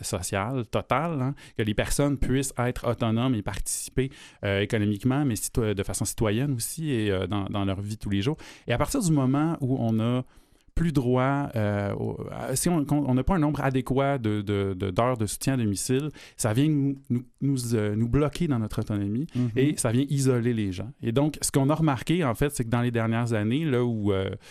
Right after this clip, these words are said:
Speaker 1: euh, là où le bas, le bas blesse, en fait, c'est vraiment au niveau du soutien à domicile, c'est vraiment le, le, le cœur de la guerre.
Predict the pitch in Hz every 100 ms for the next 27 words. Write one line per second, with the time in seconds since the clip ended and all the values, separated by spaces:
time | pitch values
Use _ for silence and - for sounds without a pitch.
0 | - - - - - 50 50 - - -
1 | - - - 160 160 - - 135 127 147
2 | 135 123 113 135 139 123 127 135 127 190
3 | - 123 110 156 - 170 143 127 123 143
4 | 131 113 120 117 - - 127 110 101 -
5 | 135 165 160 123 104 120 127 107 104 98
6 | 101 98 98 123 120 113 98 104 123